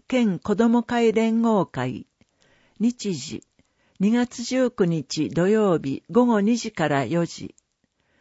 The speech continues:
ところ、アステホール。対象、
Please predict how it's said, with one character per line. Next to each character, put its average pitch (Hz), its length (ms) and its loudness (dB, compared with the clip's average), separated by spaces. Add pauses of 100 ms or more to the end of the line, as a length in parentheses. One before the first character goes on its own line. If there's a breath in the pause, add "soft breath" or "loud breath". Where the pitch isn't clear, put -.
(200)
と 190 100 -2
こ 202 220 0
ろ、 185 360 -2
ア 175 120 -4
ス - 180 -10
テ 247 140 -2
ホ 220 320 0
ー 143 40 0
ル。 - 220 -10 (580)
対 202 220 -2
象、 180 520 0